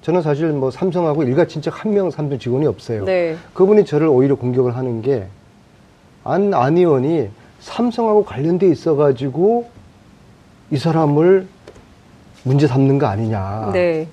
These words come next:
Speaker 1: 응?
Speaker 2: 음.
Speaker 1: 다 알고 있다.
Speaker 2: 음.
Speaker 1: 정말 황당한 제가 공격을 받은 적이 있어요. 저는
Speaker 2: 이
Speaker 1: 그분을 의심합니다. 그분이 누군지는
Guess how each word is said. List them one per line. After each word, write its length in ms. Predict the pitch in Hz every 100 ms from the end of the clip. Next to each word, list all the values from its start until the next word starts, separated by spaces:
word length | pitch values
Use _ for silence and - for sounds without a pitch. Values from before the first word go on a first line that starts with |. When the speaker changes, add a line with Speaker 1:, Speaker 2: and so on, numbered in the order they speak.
| - -
Speaker 1:
응? 160 | 120 156 - - - -
Speaker 2:
음. 420 | 196 185 175 165
Speaker 1:
다 220 | 160 160 139
알고 260 | 131 135
있다. 640 | 117 - 107 98 107 98 - - - - -
Speaker 2:
음. 440 | 185 180 175 170 165 - -
Speaker 1:
정말 380 | - 202 214 151
황당한 680 | - - - 277 285 285 269
제가 440 | 156 135 131 117 107 - - - _
공격을 360 | - 131 131
받은 280 | 110 104 107
적이 240 | 104 113 131
있어요. 240 | 98 113
저는 200 | 147 160
Speaker 2:
이 40 |
Speaker 1:
그분을 300 | 156 170 208
의심합니다. 680 | 170 110 110 98 95 98 98 104
그분이 220 | - 147 151
누군지는 600 | 127 143 127 131 180